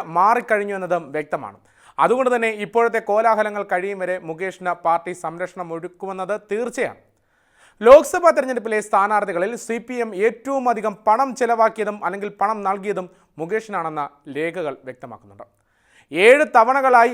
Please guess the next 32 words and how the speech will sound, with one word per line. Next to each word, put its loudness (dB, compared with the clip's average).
എഴുപത്തിയൊൻപത് -4
ലക്ഷം -8
രൂപ -2
മുകേഷിന് -10
നൽകിയതായി -4
തെരഞ്ഞെടുപ്പ് -10
കമ്മീഷന് -12
പാർട്ടി -2
നൽകിയ -10
കണക്കുകൾ -8
പറയുന്നുണ്ട്. -8
സി -2
പി -4
എം 0
ഏറ്റവും 0
കൂടുതൽ 4
ചെലവഴിച്ചിരിക്കുന്ന, -2
കേരളത്തിൽ -2
ഏറ്റവും -8
കൂടുതൽ -8
ചെലവഴിച്ചിരിക്കുന്നത് -2
മുകേഷിന് -6
വേണ്ടിയിട്ടാണ്. -10
പണം 6
കൊടുത്തും 0
അല്ലാതെയും 4
സി -4
പി -6
എം -4
മുകേഷിനെ -4
സംരക്ഷിച്ച്, -4
സംരക്ഷിച്ചുകൊണ്ടേയിരിക്കുന്നു. 0